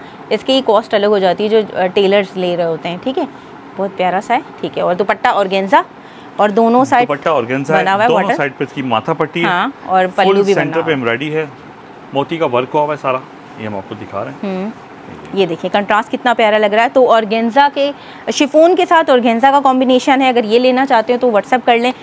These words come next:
Speaker 1: अच्छा, इसकी भी same price है या
Speaker 2: बिल्कुल,
Speaker 1: change है?
Speaker 2: ये भी शिफॉन collection दिखा रहे हैं हम आपको, कॉटन सिल्क का
Speaker 1: हाँ।
Speaker 2: trouser, शिफॉन की shirt होगी, इसकी दुपट्टा इसका organza का होगा।
Speaker 1: सही, चिकनकारी style है, Trouser भी देखें, ठीक है।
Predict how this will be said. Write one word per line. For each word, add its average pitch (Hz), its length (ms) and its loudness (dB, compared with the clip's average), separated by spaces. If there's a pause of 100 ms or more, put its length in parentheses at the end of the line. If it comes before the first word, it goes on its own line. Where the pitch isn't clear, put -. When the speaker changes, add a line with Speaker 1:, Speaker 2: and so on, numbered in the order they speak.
(160)
Speaker 1:
अच्छा, 262 160 2
इसकी 311 240 0
भी 359 120 2
same 311 260 0
price 311 240 2
है 349 80 2
या 339 100 2
Speaker 2:
बिल्कुल, 285 180 2
Speaker 1:
change 277 140 2
है? 196 60 2
Speaker 2:
ये 180 60 -2
भी 185 140 -4
शिफॉन 156 320 -8
collection 143 340 -4
दिखा 113 200 -4
रहे 107 120 -2
हैं 104 60 -4
हम 95 60 -6
आपको, 104 160 -4
कॉटन 135 280 -2
सिल्क 143 120 -8
का 196 60 -2
Speaker 1:
हाँ। 160 140 -2
Speaker 2:
trouser, 139 380 0
शिफॉन 139 380 -8
की 131 100 -10
shirt 156 240 -4
होगी, 165 160 -6
इसकी 156 180 -10
दुपट्टा 123 320 -6
इसका 120 180 -4
organza 104 340 -4
का 92 120 -10
होगा। - 180 -14
Speaker 1:
सही, 175 300 -4 (1040)
चिकनकारी 180 520 -6
style 170 340 -8
है, 180 80 -12 (380)
Trouser 175 320 -6
भी 190 120 -6
देखें, 175 280 -12 (380)
ठीक - 180 -12
है। - 60 -14